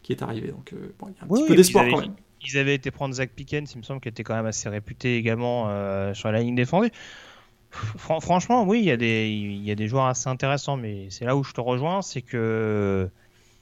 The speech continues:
Speaker 2: c'est, c'est, c'est tout sauf un mauvais coach, mais je pense que c'est un coach qui est un peu trop focalisé sur, euh, sur une seule partie de son boulot, et c'est, c'est, je pense, ce qui va finir par lui coûter sa place du côté de South Carolina.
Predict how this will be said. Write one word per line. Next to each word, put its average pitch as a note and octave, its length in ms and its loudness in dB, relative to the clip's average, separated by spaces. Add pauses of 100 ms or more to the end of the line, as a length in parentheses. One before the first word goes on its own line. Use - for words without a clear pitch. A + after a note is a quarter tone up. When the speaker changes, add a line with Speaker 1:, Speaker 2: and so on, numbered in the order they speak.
(320)
Speaker 2:
c'est, A#2+ 340 2
c'est, B2+ 360 2
c'est B2+ 180 -4
tout F3 140 -6
sauf E3 200 -2
un D#3 80 4
mauvais D3 240 2
coach, A3+ 320 -6
mais A#2+ 500 -4
je G#2+ 160 -8
pense D3 300 -2
que C#3 80 -6
c'est - 160 -6
un A2 100 0
coach - 240 -2
qui - 80 -6
est A2 60 0
un G#2 80 -4
peu C3 160 -6
trop D3+ 180 -2
focalisé C3 640 -2
sur, C#3 380 -4
euh, A2 220 -2
sur G#2 260 -6
une G#2+ 80 -8
seule B2+ 200 -2
partie A2+ 280 -4
de - 60 -18
son C#3+ 100 -4
boulot, C3 460 0
et G#2 80 -2
c'est, G#2+ 420 -8
c'est, A2 140 -6
je - 80 -4
pense, D3+ 180 2
ce - 460 -8
qui - 180 -8
va A#2 180 2
finir C3+ 380 -2
par A2+ 360 -8
lui A2+ 160 -12
coûter B2 260 -12
sa A#2 160 -8
place C#3+ 180 -2
du C3 100 -8
côté A#2 220 -10
de - 80 -12
South A2+ 160 -6
Carolina. A2+ 560 0